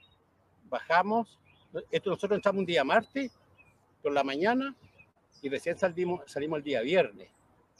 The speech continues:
porque no quisimos a-, después en el hotel, eh, abandonarlo porque nos enteramos de que andaban buscando, sabían de un equipo de T V N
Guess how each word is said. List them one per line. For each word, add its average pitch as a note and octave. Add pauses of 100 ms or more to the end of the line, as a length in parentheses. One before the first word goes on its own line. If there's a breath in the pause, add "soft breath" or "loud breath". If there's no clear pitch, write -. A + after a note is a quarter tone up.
(140)
porque C#3
no C3+
quisimos D3
a-, E3 (220)
después D#3
en D3+
el C#3
hotel, D3+
eh, A2+ (180)
abandonarlo B2
porque C#3 (300)
nos A#2+
enteramos B2+
de B2
que A#2+ (840)
andaban B2
buscando, B2+ (1200)
sabían C#3+
de D3+
un C3+
equipo C#3
de B2+
T A#2+
V B2+
N G2+